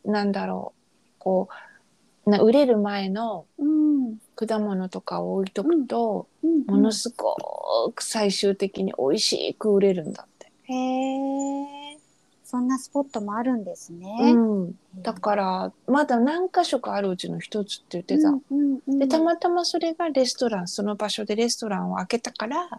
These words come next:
Speaker 2: うん。
Speaker 1: 余計、その、ゆ-、なんだろう、運がついてたんだろうね、場所に。
Speaker 2: なるほどね。
Speaker 1: だから超繁盛店になったんだっていうのを、
Speaker 2: うん。
Speaker 1: そこの経営者の人から聞いたことがある。
Speaker 2: なるほど。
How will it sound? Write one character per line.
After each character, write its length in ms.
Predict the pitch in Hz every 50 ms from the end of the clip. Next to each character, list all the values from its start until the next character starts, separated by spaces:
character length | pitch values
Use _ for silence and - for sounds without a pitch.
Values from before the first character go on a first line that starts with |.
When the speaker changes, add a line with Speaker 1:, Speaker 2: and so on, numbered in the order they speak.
| - _ - -
Speaker 2:
う 40 | 294
ん。 360 | 320 330 320 294 254 240 220
Speaker 1:
余 140 | 220 226 220
計、 600 | - 240 226 226 254 294 320 339 320 - - -
そ 180 | - - - 202
の、 80 | 196 190
ゆ-、 220 | 196 202 202 - _ _ _ _ -
な 140 | 208 202 196
ん 80 | 190 185
だ 120 | 185 180
ろ 260 | 180 180 175 - - - _
う、 80 | 233 233
運 100 | 220 202
が 120 | 185 151
つ 180 | - - - 220
い 40 | 196
て 100 | 196 -
た 120 | 175 156
ん 60 | 151
だ 80 | 165 -
ろ 100 | 196 220
う 60 | 269
ね、 80 | 359 440 466 -
場 100 | 226 196
所 160 | - - 165
に。 200 | 160 165 - - _ _ _ _ _ _ -
Speaker 2:
な 60 | 196
る 40 | -
ほ 100 | - 202
ど 120 | 185 190 190
ね。 480 | 196 214 240 254 269 277 285 294 302
Speaker 1:
だ 120 | - - 320
か 80 | 220
ら 140 | 202 190 180
超 260 | - - - 240 208
繁 280 | 185 - - 196 190 185
盛 200 | - 202 202 196
店 240 | 190 - 170 165 160
に 120 | 160 165
な 160 | 175 190 190
っ 40 | 196 - _
た 140 | - 156 160
ん 120 | 156 160
だ 120 | - 254
っ 100 | 294 294 - 370 - _ _ -
て 120 | 226 214
い 100 | 214 233 247
う 120 | 247 240
の 200 | 226 214 214 220
を、 280 | 277 320 320 320 - - _ _ _ -
Speaker 2:
う 80 | 277 285 294 294 294
ん。 60 | 285
Speaker 1:
そ 120 | 285 269 262
こ 140 | 240 202
の 80 | - - - _ _ _ _ _ _ - - -
経 200 | 160 - - 262
営 40 |
者 160 | 247 - 220 185
の 80 | 175
人 180 | 190 - - 226
か 120 | - 196
ら 60 | 175
聞 120 | 170 - 180
い 40 | 175
た 60 | 175
こ 80 | 170
と 80 | 165 -
が 100 | 123 80
あ 40 | -
る。 100 | - - _
Speaker 2:
な 140 | - 208 208
る 100 | 196 202
ほ 160 | 190 202 202
ど。 320 | 185 202 190 180 170 165